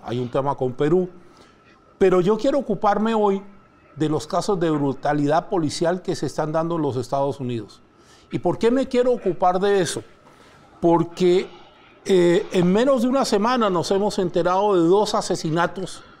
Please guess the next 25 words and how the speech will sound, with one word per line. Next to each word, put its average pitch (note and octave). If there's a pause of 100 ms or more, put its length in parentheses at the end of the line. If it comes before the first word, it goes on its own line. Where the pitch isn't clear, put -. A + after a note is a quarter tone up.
(320)
viles E3
a D3+
mansalva, D3 (540)
uno G3+
contra F3+
una F#3+
persona F#3
en F#3
Memphis, F#3 (400)
eh, D3+
en D3
términos F#3
de D3+
que D3
estaba F#3+
en F#3+
un F#3+
control F#3+
de F3+
tránsito F3+
y D3
sufrió C#3+
una F3
golpiza, E3 (500)
eh, B2+